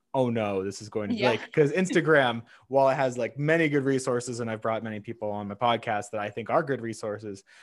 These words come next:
Speaker 1: there are also some, like, not so great resources. So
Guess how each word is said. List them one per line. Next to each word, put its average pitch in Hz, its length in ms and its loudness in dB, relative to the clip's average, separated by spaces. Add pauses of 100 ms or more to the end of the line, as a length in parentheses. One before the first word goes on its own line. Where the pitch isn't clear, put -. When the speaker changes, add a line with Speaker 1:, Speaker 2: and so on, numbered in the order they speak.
(100)
Speaker 1:
there 143 160 4
are 160 40 6
also 170 240 2
some, 123 300 -4
like, 107 240 -8
not 117 380 -4
so 110 180 -8
great 110 280 -4
resources. 107 640 -10
So 117 340 -4